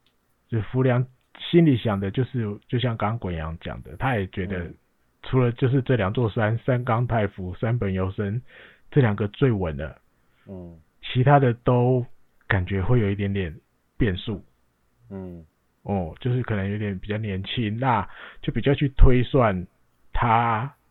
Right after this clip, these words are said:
Speaker 1: 能拿几胜啊，这种感觉。因为其实他们球团在规划新的一年的这个，
Speaker 2: 嗯。
Speaker 1: 他们都会大概去抓，大概去抓，诶，这样子，这样子，我们大概今年可以拿到什么成绩，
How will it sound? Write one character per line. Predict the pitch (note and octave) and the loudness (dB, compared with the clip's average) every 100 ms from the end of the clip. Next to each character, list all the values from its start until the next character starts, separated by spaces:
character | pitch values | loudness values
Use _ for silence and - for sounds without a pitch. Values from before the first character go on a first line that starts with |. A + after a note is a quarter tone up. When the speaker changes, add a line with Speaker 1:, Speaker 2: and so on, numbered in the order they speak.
| _ | _
Speaker 1:
能 | A2 G2 G#2+ | -2 -2 0
拿 | G#2+ F2+ G2 | 2 2 0
几 | - D#2 - | -6 -14 -6
胜 | A2 F#2+ | -4 -4
啊， | F#2 F#2 | -4 -4
这 | G#2 | -6
种 | F#2+ F2+ | -8 -8
感 | D2+ D#2 | -10 -12
觉。 | F2 - - - _ _ - | -14 -16 -18 -20 _ _ 0
因 | E3+ | 2
为 | |
其 | C3 | 4
实 | C3 | 4
他 | |
们 | D#3+ C#3 B2 | 4 2 -2
球 | - B2 A#2+ | -4 -2 0
团 | B2 | 2
在 | C#3+ | 0
规 | C#3+ C3+ C3 | 2 2 4
划 | C3+ A#2 G2+ - | 4 4 0 -6
新 | - - C3 | -8 -4 -2
的 | A2+ | 0
一 | C3 | -2
年 | B2+ F#2+ | -2 -2
的 | G2 G2 | -4 -6
这 | B2+ | -6
个， | A2 | -2
Speaker 2:
嗯。 | B2 | 0
Speaker 1:
他 | |
们 | D3+ | 4
都 | D3 | 4
会 | C#3+ | 4
大 | D3 | 4
概 | C#3+ | 4
去 | C3+ C#3 | 2 0
抓， | - B2+ | 0 0
大 | C3 | 2
概 | C3 | 0
去 | C3+ | 0
抓， | C3 B2+ B2 | -2 -2 0
诶， | C3 E3+ | 0 0
这 | E3+ | 2
样 | D#3+ | 0
子， | D3 | 0
这 | C#3 | 0
样 | C#3+ | -2
子， | A#2+ G#2 | -2 -4
我 | |
们 | G2+ G2+ | -4 -4
大 | |
概 | B2+ | -4
今 | B2 A#2 | -4 -4
年 | A2 F#2+ | -4 -4
可 | A2+ | -4
以 | |
拿 | F#2+ G2 | -4 -4
到 | F#2+ | -6
什 | F#2 | -10
么 | F2 | -12
成 | G2 F2+ | -10 -10
绩， | F2+ | -10